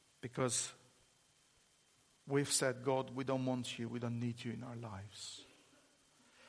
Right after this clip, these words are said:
And Jesus is giving us a second chance here to say, "Come, I'll lay the table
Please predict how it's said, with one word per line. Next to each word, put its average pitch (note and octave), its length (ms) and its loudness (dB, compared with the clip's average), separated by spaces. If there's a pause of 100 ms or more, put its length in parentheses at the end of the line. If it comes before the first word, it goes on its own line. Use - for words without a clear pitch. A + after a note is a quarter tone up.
(140)
And C3 140 4
Jesus F3+ 460 4
is F3 120 -6
giving G3 380 4
us F3+ 180 6
a E3+ 40 0
second D#3+ 420 4
chance D3+ 440 2
here G#2+ 220 -4
to B2 120 -6
say, C#3 460 2 (960)
"Come, B2 340 -4 (1700)
I'll F3 220 8
lay D#3 240 8
the C#3 140 2
table A#2+ 560 2